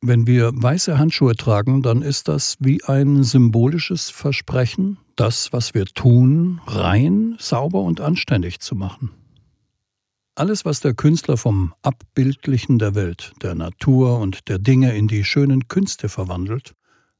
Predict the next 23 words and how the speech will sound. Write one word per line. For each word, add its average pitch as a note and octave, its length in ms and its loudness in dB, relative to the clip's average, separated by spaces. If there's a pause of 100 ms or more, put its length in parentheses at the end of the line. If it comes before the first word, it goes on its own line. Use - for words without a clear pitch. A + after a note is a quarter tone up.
lässt - 340 -6
sich - 320 -10
von G#2+ 300 -6
den G2+ 280 -6
Chiffren C3 680 -2 (100)
der G2 100 -4
schönen G#2 400 0
Künste C3+ 420 2
auch C3 220 -4
ins D#3 320 -4
Leben C#3+ 480 -2
zurück - 560 -4
übersetzen. F#2 760 -6 (480)
In C#3 260 2
unserem C#3 380 2
Fall C#3+ 240 -2
dient F3 240 -4
solche D3 380 0
Rückübersetzung C3+ 1120 -2 (180)
der B2 240 -4
alles B2+ 480 -6
verbindenden B2 760 -2
Idee. A2 500 -2